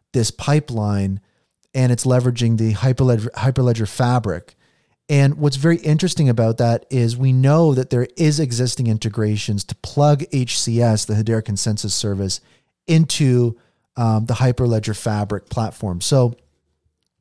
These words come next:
that's what's very interesting here is you kind of start to see some things aligning where you go, "Okay, we've got Hitachi that has been building something with the Hyperledger Fabric.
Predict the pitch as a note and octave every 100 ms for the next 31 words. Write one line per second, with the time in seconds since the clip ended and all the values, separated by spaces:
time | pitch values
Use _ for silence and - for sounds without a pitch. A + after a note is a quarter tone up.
0 | _ - - F3 G3+ B3 - E3+ D3 C#3
1 | C3+ A#2+ B2+ A#2+ C#3 B2+ A2 A#2 A#2+ -
2 | D#3 C#3+ - C3+ C3 A#2+ C3 A#2+ A2 A#2
3 | A2 G#2+ A2 A#2 A2 G#2 G#2 G2+ G2+ G2
4 | F#2+ _ _ - - - _ _ _ _
5 | - F3 F3 C#3 A#2+ B2 C3+ B2+ C3+ B2+
6 | B2 A#2+ A2+ - A2 G#2+ - _ _ _
7 | _ _ A#2+ B2 A#2+ A2+ A#2 A2+ G#2+ C#3
8 | C#3+ C3 A#2+ - A2+ A2+ A2+ A#2 A#2+ A2
9 | A#2 A#2 G#2+ G2 G2 G#2+ F#2+ F#2 G2+ A#2